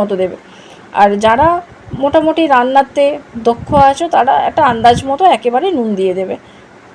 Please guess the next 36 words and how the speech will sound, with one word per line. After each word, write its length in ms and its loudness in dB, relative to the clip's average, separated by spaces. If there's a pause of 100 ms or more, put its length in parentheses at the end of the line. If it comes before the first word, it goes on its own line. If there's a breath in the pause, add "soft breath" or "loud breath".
(140)
লাস্টে 280 0 (300)
তো 60 0 (840)
টেস্ট 220 -2 (100)
করেই 240 4
নেবে। 240 0 (360)
তো 80 -4
দেখো 240 2 (120)
আমি 120 -2 (120)
একদম 240 -4
যতটা 300 0
নুন 260 -2
লাগবে 180 -2
সেই 240 -6
নুনটা 260 -4
দিয়ে 220 -6 (380 loud breath)
আমি 180 -4
টমেটোগুলোকে 640 -2
ভালো 380 -2 (120)
করে 160 0
ভেজে 260 -4
নেব। 180 -4 (440 loud breath)
এই 100 -2
টমেটোগুলো 500 -2 (100)
মনে 160 -2
হচ্ছে 200 -8
দেশি 280 -2
টমেটো 300 -4
ছিল 260 -8
না, 160 -4
সেই 180 -6
জন্য 180 -4
দেখো 200 -2 (140)
খুব 120 -8 (120)
ভালোভাবে 420 -2
মিল্ট 280 -2 (100)
হয়নি। 340 0